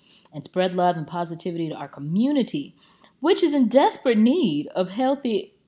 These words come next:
of positive and healthy images of the best versions of ourselves. That's what the hell y'all doing? <laughs> Ooh, he thinks, okay, we tra-, he has so, such lofty thoughts about himself and Porsha.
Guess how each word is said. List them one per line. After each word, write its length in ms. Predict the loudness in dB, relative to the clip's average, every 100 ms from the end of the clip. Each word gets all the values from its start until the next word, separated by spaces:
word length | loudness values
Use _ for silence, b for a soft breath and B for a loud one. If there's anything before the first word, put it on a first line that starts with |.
| _
of 160 | -6 0
positive 460 | 2 2 0 -4
and 100 | -4
healthy 280 | -4 -4 -6
images 400 | -2 -2 -2 -6
of 100 | -6
the 60 | -6
best 280 | -4 -4 -2
versions 400 | -4 -4 -8 -12
of 140 | -14
ourselves. 640 | -16 -14 -14 -14 -18 -20 _ _ _ _ _ _
That's 160 | -8 -4
what 80 |
the 80 | -2
hell 140 | 0 0
y'all 180 | -2
doing? 280 | -4 -4 -6 -14 _ _ _ _ _
<laughs> 120 | -4 2 4 8 8 10 8 8 8 6 6 2 2 -10 -2 2 4 4 2 2 2 2 0 -2 -6 -6 -6 -6 -6 -6 -16 _ -2 -2 -14 _ -4 -2 -8 -10 B B B B B 0
Ooh, 640 | 6 8 10 8 6 2
he 160 | -2 0
thinks, 280 | -4 -6 -4
okay, 380 | -6 -2 -4 -4 B B -2
we 160 | -2
tra-, 360 | -2 0 0 0
he 140 | 0
has 260 | 0 -2 -14 -10 -10
so, 400 | -6 -4 -4 -6
such 320 | -6 -6 -2
lofty 460 | 0 0 0 -6
thoughts 320 | -2 -2 -2 -6
about 220 | -6 -6
himself 460 | -10 -8 -8 -8 -14
and 100 | -16
Porsha. 480 | -12 -12 -14 -18